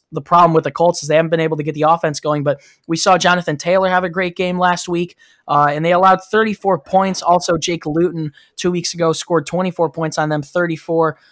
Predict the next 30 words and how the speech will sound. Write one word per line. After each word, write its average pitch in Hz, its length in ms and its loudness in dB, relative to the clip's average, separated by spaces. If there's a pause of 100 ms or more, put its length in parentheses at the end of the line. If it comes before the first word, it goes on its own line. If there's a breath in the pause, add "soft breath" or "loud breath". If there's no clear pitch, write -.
(180 soft breath)
uh, 143 320 2
or 143 100 -4
excuse 151 320 -6
me, 139 140 -4 (240 soft breath)
uh, 143 160 2
twenty 165 280 -2
points 147 280 -2
against 151 320 -6
them, 143 160 -2
my 147 180 0
bad. 143 260 -2
And 143 120 -4
then 143 160 -6 (180 soft breath)
they 165 100 2
let 175 160 4
the 180 60 0
Minnesota 170 420 2
Vikings 165 380 0
a 143 60 -12
couple 151 240 -2
of 147 40 0
weeks 143 220 -4
ago 151 240 0
when 143 140 0
they 143 140 -2
were, 143 260 -6
when 156 180 -6
they 147 120 -2
were 143 100 -2
slow. 151 420 2